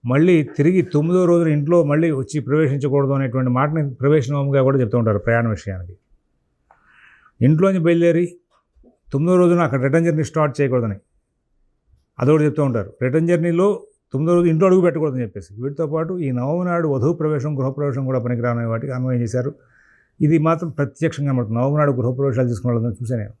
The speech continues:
అలాగే నవమి నాడు, అష్టమి నాడు, సప్తమి నాడు పెళ్ళి,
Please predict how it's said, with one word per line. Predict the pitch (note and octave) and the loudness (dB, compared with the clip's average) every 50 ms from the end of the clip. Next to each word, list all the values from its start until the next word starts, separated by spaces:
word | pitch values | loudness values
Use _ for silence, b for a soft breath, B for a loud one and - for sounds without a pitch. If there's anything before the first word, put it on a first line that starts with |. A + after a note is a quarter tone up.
| _ _ _ _ _ _ _ _ _ _ _ _ _ _ _ _ _ _ _ _ _ _ _ _ _ _ - - | _ _ _ _ _ _ _ _ _ _ _ _ _ _ _ _ _ _ _ _ _ _ _ _ _ _ -4 0
అలాగే | B2 C#3 C#3+ | 2 4 4
నవమి | C#3 B2+ B2+ C#3 D3+ D#3+ | 4 4 4 4 4 4
నాడు, | D#3+ D#3+ D#3 D3 C#3 A2+ G2+ - _ _ _ _ _ _ - | 4 4 2 2 0 -2 -4 -12 _ _ _ _ _ _ -8
అష్టమి | B2 G#2 - D3 D3 | -8 -6 -4 -2 0
నాడు, | D3 D3 C#3+ D3 | 2 4 4 2
సప్తమి | C#3 - C3 - - C#3+ | 2 0 -2 -2 -2 0
నాడు | C#3+ C#3 C#3 C3+ | 0 2 2 2
పెళ్ళి, | A2 - B2+ B2+ C3 C3 C3 C3+ - | 2 2 2 2 4 2 2 0 -6